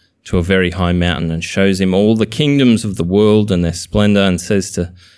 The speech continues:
Jesus, "All this I will give you," he said, "if you will bow down and worship me." And Jesus said to him, "Away from me, Satan,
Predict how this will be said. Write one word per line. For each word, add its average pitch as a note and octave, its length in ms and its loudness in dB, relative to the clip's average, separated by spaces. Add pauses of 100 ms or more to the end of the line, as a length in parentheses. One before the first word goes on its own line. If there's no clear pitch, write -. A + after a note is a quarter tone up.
(160)
Jesus, G2+ 460 0
"All D3+ 380 2
this B2+ 440 -2
I A2+ 180 2
will G#2 140 2
give G#2 280 0
you," G2+ 280 2
he F2 140 -2
said, E2+ 240 -2
"if F2 160 -4
you F#2 100 0
will F2 100 0
bow F#2 320 -2
down F2 340 0
and E2+ 120 -2
worship E2+ 320 -4
me." E2+ 380 -6 (1120)
And F#2 120 -6
Jesus F2+ 340 0
said F2+ 220 -2
to F2 100 -4
him, A2+ 260 2
"Away A#2+ 600 2
from G2 300 -2
me, A2 200 2
Satan, G#2+ 960 -2